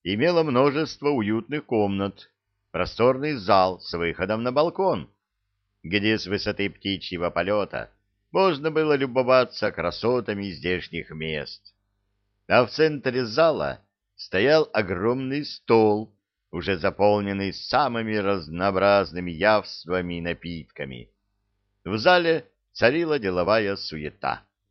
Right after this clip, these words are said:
Абсолютно трезвые Авоська и Небоська деловито пробовали пищу из всех чашек,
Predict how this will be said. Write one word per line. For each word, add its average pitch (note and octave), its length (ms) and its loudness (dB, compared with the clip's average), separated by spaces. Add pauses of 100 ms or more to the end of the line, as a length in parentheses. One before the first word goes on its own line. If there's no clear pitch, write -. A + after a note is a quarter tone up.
(400)
Абсолютно D3 880 -2
трезвые D#2+ 680 -4
Авоська F#2 480 -2
и E2+ 100 -6
Небоська F#2 600 -6 (540)
деловито G#2+ 600 0
пробовали C3+ 640 0
пищу A2 500 -6
из B2+ 140 -6
всех A2+ 320 -6
чашек, G2 640 -2